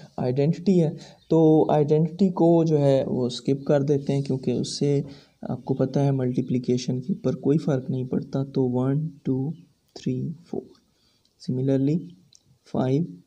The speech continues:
सेवन, सिक्स, नाइन, एट and टेन, ट्वेल्व। ये हमारे पास कितनी है, थ्री परम्यूटेशंस हैं। अब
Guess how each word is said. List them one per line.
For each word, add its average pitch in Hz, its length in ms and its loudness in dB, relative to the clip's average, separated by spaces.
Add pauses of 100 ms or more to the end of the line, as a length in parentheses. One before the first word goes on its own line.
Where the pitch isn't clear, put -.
(300)
सेवन, 156 680 -4 (320)
सिक्स, - 640 -4 (240)
नाइन, 135 520 -2 (160)
एट 170 400 0 (680)
and 135 420 -4 (300)
टेन, 143 300 -2 (720)
ट्वेल्व। - 240 -8 (520)
ये 143 100 2
हमारे 139 260 2
पास 127 280 -4
कितनी 139 320 -4
है, 165 260 -2 (340)
थ्री 156 200 0
परम्यूटेशंस 131 800 0
हैं। 170 220 2 (360)
अब 170 340 0